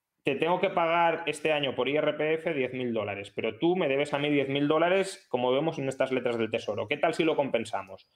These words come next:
Pues bien, la moneda fiat es algo parecido a esto. El gobierno se arroga la potestad de decirte,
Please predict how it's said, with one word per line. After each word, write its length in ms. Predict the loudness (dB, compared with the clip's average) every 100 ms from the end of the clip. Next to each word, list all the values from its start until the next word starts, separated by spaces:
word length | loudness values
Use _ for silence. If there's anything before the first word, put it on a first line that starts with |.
| _ _ _
Pues 120 | -2
bien, 140 | 0 0
la 80 | 0
moneda 300 | 0 -2 0
fiat 320 | 0 0 -2 -12 -8
es 320 | -6 -8 -4
algo 260 | -2 0 0
parecido 400 | 0 -2 -6 -6
a 80 | -6
esto. 180 | -8 -6
El 80 |
gobierno 380 | -2 -2 -2 -4
se 140 | -4 -2
arroga 260 | 0 2
la 140 | 0 0
potestad 360 | -2 0 0
de 100 | 2
decirte, 800 | 0 0 -4 -6 -6 -8 -8 -8